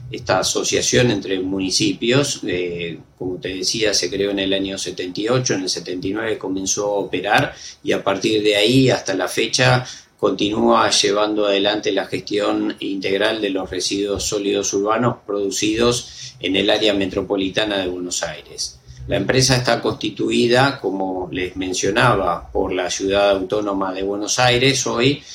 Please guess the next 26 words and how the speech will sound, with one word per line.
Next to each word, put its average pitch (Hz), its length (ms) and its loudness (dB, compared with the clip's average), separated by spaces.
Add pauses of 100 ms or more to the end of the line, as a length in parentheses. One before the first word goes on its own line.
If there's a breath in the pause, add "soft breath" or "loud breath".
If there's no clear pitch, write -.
(260 loud breath)
y, 123 380 2
este, 95 460 -2
cuarenta 98 420 2
y 95 40 -2
tres 120 300 0
municipios 117 920 0
de 98 140 0
la 92 180 -2
provincia 107 540 0
de 92 80 -2
Buenos 90 380 -4
Aires, 92 600 -2 (320 loud breath)
lo 90 180 0
cual 104 340 4
constituye - 960 2
el, 90 420 0
el - 200 -8
conglomerado, 101 1200 2
eh, 92 340 -2
urbano 101 580 0
más 101 320 2
importante, 95 1000 -2
eh, 90 260 -4
de 90 140 -8
nuestro 92 400 -6
país. 135 580 2